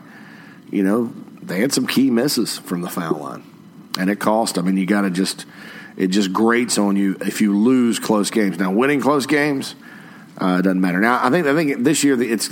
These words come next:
it's cost the Gamecocks twice. Just actual results saying, "Shoot better from the foul line," and they win.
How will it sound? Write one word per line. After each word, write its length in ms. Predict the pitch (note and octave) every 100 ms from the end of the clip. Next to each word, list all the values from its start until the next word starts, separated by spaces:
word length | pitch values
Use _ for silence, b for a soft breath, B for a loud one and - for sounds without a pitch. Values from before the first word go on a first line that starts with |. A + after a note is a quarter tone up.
| -
it's 200 | B2 -
cost 340 | D3 D3 -
the 60 | G#2+
Gamecocks 580 | A2+ A2+ - G#2+ F#2+
twice. 400 | - - F#2+ F2
Just 220 | - A#2 F#2+
actual 500 | A#2+ B2 - A#2+ A2
results 460 | G2+ F#2+ A2 G2
saying, 340 | - G2+ F#2+ F2 B B B B
"Shoot 320 | - D3 D#3+
better 220 | C3+ C3
from 140 | A2 B2
the 80 |
foul 240 | F#2+ A#2 A2
line," 180 | G#2+ G2+
and 100 | F#2+
they 100 | F#2
win. 540 | G#2+ A#2+ G#2+ G2 F2+